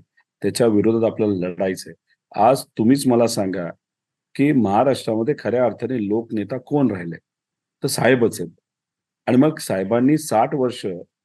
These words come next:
राजकारण आणि समाजकारण केलेलं आहे. लोकांना त्या त्या गावामध्ये जाणं, असं कुठलंही गाव नसेल जिथं पवार साहेब गेले नसतील,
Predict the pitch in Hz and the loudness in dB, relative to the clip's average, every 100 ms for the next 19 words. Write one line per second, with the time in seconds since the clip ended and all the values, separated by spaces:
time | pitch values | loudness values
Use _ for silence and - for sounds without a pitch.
0 | - - 95 98 - 120 135 135 127 98 | -20 -8 -6 -6 -2 0 2 0 -2 -4
1 | 107 113 - 110 110 107 95 92 92 82 | -2 -2 -2 -4 -4 -6 -6 -4 -6 -8
2 | 82 85 _ _ _ _ 101 98 90 113 | -14 -20 _ _ _ _ -4 -2 0 2
3 | 113 113 120 131 131 104 92 117 113 104 | 2 4 4 2 0 -4 -2 -2 -2 -2
4 | 98 104 104 104 101 104 104 107 107 104 | 0 -2 -2 -4 -4 -4 -6 -8 -14 -8
5 | 117 131 131 127 127 120 117 110 104 110 | -2 0 2 2 2 0 -6 -6 -4 -2
6 | 104 101 101 104 95 95 92 - 85 | -2 -4 -8 -6 -6 -6 -8 -10 -12